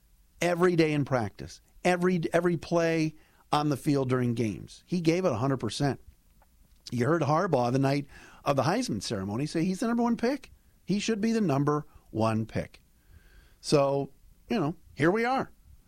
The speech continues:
But Schrager kinda doubling down is very, very interesting. But again, I'm sticking with it, man. I think the Lions are taking Hutchinson or Walker. I don't think they're taking Thibodeaux. I don't think they're taking Malik Willis.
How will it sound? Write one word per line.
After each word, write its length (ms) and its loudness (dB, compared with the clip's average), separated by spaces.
But 280 0
Schrager 380 -2
kinda 180 0
doubling 360 0
down 280 0
is 100 -2
very, 200 0
very 180 2
interesting. 400 -6
But 100 -4
again, 200 -2
I'm 140 -2
sticking 340 -2
with 180 0
it, 100 -4
man. 180 -10
I 160 -2
think 200 -2
the 80 0
Lions 320 0
are 60 -4
taking 260 -4
Hutchinson 440 -6
or 80 -2
Walker. 400 -2
I 60 -18
don't 240 -6
think 140 -2
they're 100 0
taking 320 -4
Thibodeaux. 480 -2
I 40 -20
don't 180 -8
think 160 -2
they're 80 0
taking 300 -2
Malik 280 -2
Willis. 400 -2